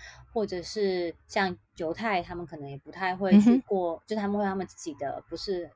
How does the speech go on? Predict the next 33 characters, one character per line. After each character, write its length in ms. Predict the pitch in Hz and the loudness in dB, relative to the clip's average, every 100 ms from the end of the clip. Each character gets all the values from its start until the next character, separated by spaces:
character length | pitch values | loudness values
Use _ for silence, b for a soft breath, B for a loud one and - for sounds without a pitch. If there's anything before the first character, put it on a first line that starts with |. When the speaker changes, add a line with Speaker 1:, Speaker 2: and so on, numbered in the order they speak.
| - | -14
Speaker 1:
那 120 | 190 | -12
个 240 | - 151 147 | -8 -8 -6
圣 180 | 180 | -6
诞 180 | 180 170 | -6 -6
节 220 | - - | -8 -12
的 240 | - 143 - b - | -10 -12 -12 b 4
Speaker 2:
会 60 | 208 | 6
有 40 | |
Hanukkah。 160 | 175 214 | 8 6
Speaker 1:
这 80 | 196 | 6
些 80 | |
的 80 | 180 175 | 4 -2
仪 60 | 175 | -6
式， 340 | - 180 160 | -8 -6 -6
Hanukkah， 420 | 185 190 175 165 - b b - | -4 -4 -4 -8 -10 b b -6
对， 160 | 202 170 | -4 -2
就 120 | 208 | -4
是 100 | 220 | -4
会 220 | 247 220 | 0 0
有 160 | 175 160 | 0 2
更 280 | 311 269 | 2 2
多 220 | 220 226 226 | 2 2 4
元 220 | 190 165 | 2 2
的 100 | 165 | -4
学 240 | - 160 | -4 -6
习， 220 | 160 160 | -6 -8
然 100 | 151 | -6
后 80 | 160 | -4
也 100 | 170 | -4
会 120 | - | -6
更 180 | 170 151 | -8 -6
好 220 | 147 156 | -4 -6
奇， 420 | - - - - | -6 -12 -14 -20